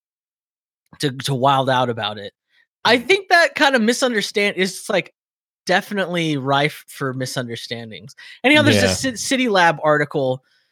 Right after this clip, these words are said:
Speaker 1: about, uh, youths and how they're tracking each other.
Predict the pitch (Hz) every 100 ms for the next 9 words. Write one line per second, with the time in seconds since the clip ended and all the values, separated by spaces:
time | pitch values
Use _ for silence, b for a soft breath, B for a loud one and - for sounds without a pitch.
0 | _ _ _ _ - 147 170 156 - 165
1 | 147 135 127 127 160 160 156 - - -
2 | - _ _ _ _ _ B - 151 156
3 | 151 139 - 143 143 156 139 127 131 123
4 | 123 117 117 120